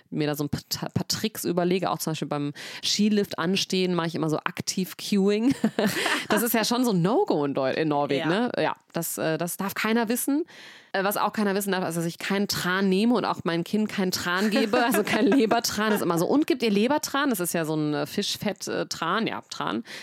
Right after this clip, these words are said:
Speaker 1: was ja angeblich sehr viele Vitamine und Omegas und so weiter beinhaltet. Aber ich denk immer, meine Kinder sind eigentlich größtenteils gesund und ich gebe ihnen trotzdem keinen Tran. <laughs>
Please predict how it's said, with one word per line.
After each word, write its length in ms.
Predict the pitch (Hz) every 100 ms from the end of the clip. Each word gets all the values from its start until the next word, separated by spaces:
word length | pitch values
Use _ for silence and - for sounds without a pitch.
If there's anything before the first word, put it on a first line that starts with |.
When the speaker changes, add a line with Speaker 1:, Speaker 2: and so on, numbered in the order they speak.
| -
Speaker 1:
was 120 | 170
ja 140 | 175
angeblich 320 | 156 156 160 160
sehr 160 | 156
viele 180 | - 156
Vitamine 400 | 147 160 151 165
und 100 | 143
Omegas 460 | - 160 151 156 -
und 100 | 156
so 120 | 143
weiter 240 | 143 170
beinhaltet. 480 | 165 165 170 175 170
Aber 320 | - 143 143
ich 80 | 156
denk 180 | 151 135
immer, 140 | 151
meine 220 | 160 226
Kinder 260 | 254 233 240
sind 200 | 208 196
eigentlich 300 | 110 185 202
größtenteils 460 | 185 240 247 208 185
gesund 280 | 170 190
und 120 | 220 170
ich 100 | 165
gebe 160 | 175
ihnen 60 | 165
trotzdem 360 | - 175 -
keinen 240 | 196 196 185
Tran. 400 | - 151 175
<laughs> 60 | 247